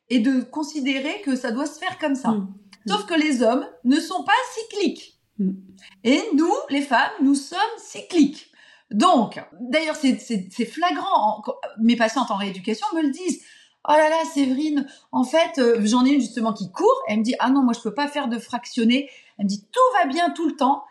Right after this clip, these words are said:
Speaker 1: Mais si je fais du fractionné quand, euh, je suis, euh, juste avant mes règles, ça va pas
Speaker 2: Mm.
Speaker 1: du tout. J'ai
Speaker 2: Mm.
Speaker 1: des, j'ai des sensations de lourdeur. » Et j'ai dit, « Bah, vous savez quoi ?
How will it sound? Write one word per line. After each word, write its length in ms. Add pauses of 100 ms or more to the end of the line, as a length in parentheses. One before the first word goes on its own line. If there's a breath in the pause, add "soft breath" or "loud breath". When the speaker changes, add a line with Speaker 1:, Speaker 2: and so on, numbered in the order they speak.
(240 loud breath)
Speaker 1:
Mais 80
si 180
je 80
fais 120
du 120
fractionné 640
quand, 320
euh, 40
je 100
suis, 340
euh, 220
juste 260
avant 200
mes 140
règles, 340 (200)
ça 180
va 100
pas 180
Speaker 2:
Mm. 40
Speaker 1:
du 140
tout. 320
J'ai 140
Speaker 2:
Mm. 20
Speaker 1:
des, 220
j'ai 160
des 100
sensations 460
de 60
lourdeur. » 480 (320)
Et 80
j'ai 120
dit, « 100
Bah, 120
vous 100
savez 200
quoi ? 140